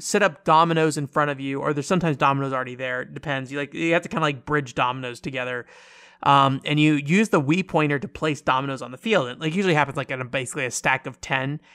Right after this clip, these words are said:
and those dominoes, uh, are on set paths for the most part. So you can, like, you can change different courses, but it's, like, all kinda preset places that you can change directions and things like that, right? So, so you can choose where you go,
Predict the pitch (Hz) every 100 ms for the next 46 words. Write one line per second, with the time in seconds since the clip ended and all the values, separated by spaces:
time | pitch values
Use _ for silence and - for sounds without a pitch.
0 | _ _ 143 139 143 139 165 147 151 143
1 | 139 139 123 - 131 123 120 139 151 143
2 | 127 151 - - 135 123 143 170 - 214
3 | 220 233 - 247 240 - 180 185 247 226
4 | 196 208 208 214 - - 277 302 285 214
5 | 220 208 175 151 190 180 165 147 - -
6 | - - - 165 175 175 185 185 196 185
7 | 170 190 170 147 - 185 170 165 - -
8 | 147 147 143 131 139 120 156 135 - 127
9 | 123 - 127 131 127 127 131 131 135 127
10 | 135 135 - 139 131 147 156 151 160 240
11 | 240 202 185 156 170 160 156 156